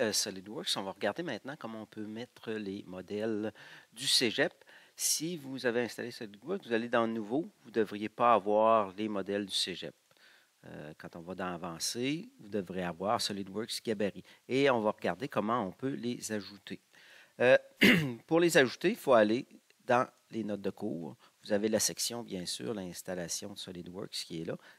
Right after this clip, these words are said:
Et plus, un petit peu plus bas, vous avez Gabarit. Et il faut tout simplement télécharger le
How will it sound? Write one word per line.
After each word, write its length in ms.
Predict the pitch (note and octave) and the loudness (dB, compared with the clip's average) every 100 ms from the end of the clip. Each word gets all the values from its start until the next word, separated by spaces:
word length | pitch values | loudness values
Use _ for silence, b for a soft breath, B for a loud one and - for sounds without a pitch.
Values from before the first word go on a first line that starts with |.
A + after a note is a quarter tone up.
| B | B
Et 140 | C3 C#3 | 0 0
plus, 220 | - B2+ _ - | 0 -10 _ -4
un 120 | A#2+ | -4
petit 160 | A#2 - | -2 -4
peu 100 | B2+ | -4
plus 160 | - | -6
bas, 160 | G2+ B2+ | 2 4
vous 160 | C3+ G#2+ | 4 0
avez 220 | G2 G#2 | 0 0
Gabarit. 560 | G2+ F2+ F2 D#2+ F2+ - b b b - | 0 2 0 -2 -12 -20 b b b 2
Et 100 | D#3 | 2
il 140 | - | 2
faut 220 | - C#3 | -4 -8
tout 80 | - | -4
simplement 460 | - B2+ B2 A#2+ E3 | -2 0 2 2 0
télécharger 880 | - G3 G3+ - C#3+ A2+ A#2 B2+ - _ _ _ _ _ _ - | 2 6 6 8 8 8 0 -6 -8 _ _ _ _ _ _ -2
le 300 | A#2+ C#3 | 6 8